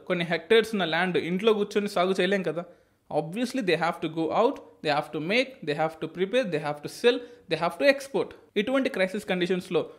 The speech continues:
ఫార్మర్స్కి హెల్ప్ చేస్తే ఫ్యూచర్లో వాళ్ళు మనకు ఫుడ్ పెట్టి మనల్ని బతికిస్తారు. So ప్రధానమంత్రి కిసాన్ సంపద యోజన is definitely a good scheme, but a delayed scheme. ఇది ఇప్పుడు రావాల్సింది కాదు, ఇది టూ థౌజండ్ సిక్స్టీన్లో రావాల్సిన స్కీమ్ కాదు, నైన్టీన్ సిక్స్టీలో రావాల్సిన స్కీమ్.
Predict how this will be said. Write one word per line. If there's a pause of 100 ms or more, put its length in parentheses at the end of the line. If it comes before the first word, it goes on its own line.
(120)
ఫార్మర్స్కి
హెల్ప్
చేస్తే (320)
ఫ్యూచర్లో
వాళ్ళు
మనకు
ఫుడ్
పెట్టి
మనల్ని
బతికిస్తారు. (500)
So (200)
ప్రధానమంత్రి
కిసాన్
సంపద
యోజన (360)
is
definitely
a
good
scheme, (460)
but (220)
a
delayed
scheme. (200)
ఇది
ఇప్పుడు
రావాల్సింది
కాదు, (300)
ఇది
టూ
థౌజండ్
సిక్స్టీన్లో
రావాల్సిన
స్కీమ్
కాదు, (280)
నైన్టీన్
సిక్స్టీలో
రావాల్సిన
స్కీమ్.